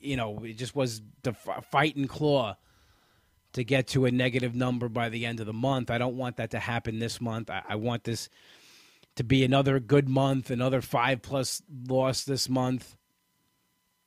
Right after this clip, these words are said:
you know, to keep that going. And I, and I wanted to hit one seventy-five before WrestleMania, which is this Sunday. I'll be weighing in Sunday this week 'cause it is WrestleMania.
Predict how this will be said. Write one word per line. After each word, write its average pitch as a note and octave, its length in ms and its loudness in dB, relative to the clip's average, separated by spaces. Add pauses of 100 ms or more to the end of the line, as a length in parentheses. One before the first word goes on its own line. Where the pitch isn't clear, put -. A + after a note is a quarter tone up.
(260)
you C3+ 80 6
know, B2+ 80 8
to B2 80 2
keep - 280 -2
that A#2+ 220 -2
going. A#2+ 380 0
And A2+ 100 -4
I, A2 120 0
and B2+ 80 0
I C3 80 6
wanted F3 400 4
to D#3 100 2
hit C#3+ 380 4
one C#3 280 0
seventy-five C3 720 2
before A#2 300 -4
WrestleMania, A2+ 640 -2
which G#2 240 -8
is G#2 340 -6
this A#2 260 -8
Sunday. G#2+ 540 -6 (640)
I'll A2 80 -4
be B2 80 8
weighing B2+ 300 4
in A#2+ 100 -2
Sunday B2+ 380 4
this A2+ 240 0
week A#2+ 160 2
'cause A#2+ 180 -2
it A#2+ 80 0
is A#2+ 140 0
WrestleMania. G#2+ 800 -4